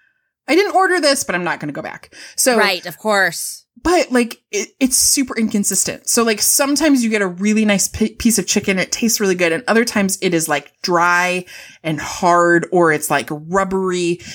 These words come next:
Speaker 1: Like, it's
Speaker 2: It's, like,
Speaker 1: super,
Speaker 2: fatty. Yeah,
Speaker 1: yeah, it's
Speaker 2: uh-huh.
Speaker 1: super inconsistent as far as
Speaker 2: Yeah.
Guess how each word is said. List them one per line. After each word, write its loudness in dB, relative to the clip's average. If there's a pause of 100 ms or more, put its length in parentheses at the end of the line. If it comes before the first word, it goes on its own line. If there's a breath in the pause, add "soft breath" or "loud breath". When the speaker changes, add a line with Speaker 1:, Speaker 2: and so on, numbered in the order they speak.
(120 loud breath)
Speaker 1:
Like, 0
it's 0
Speaker 2:
It's, 2
like, 0
Speaker 1:
super, 2
Speaker 2:
fatty. 0
Yeah, -6
Speaker 1:
yeah, 0
it's -6
Speaker 2:
uh-huh. 0
Speaker 1:
super 0
inconsistent -2
as -6
far -6
as -6
Speaker 2:
Yeah. -12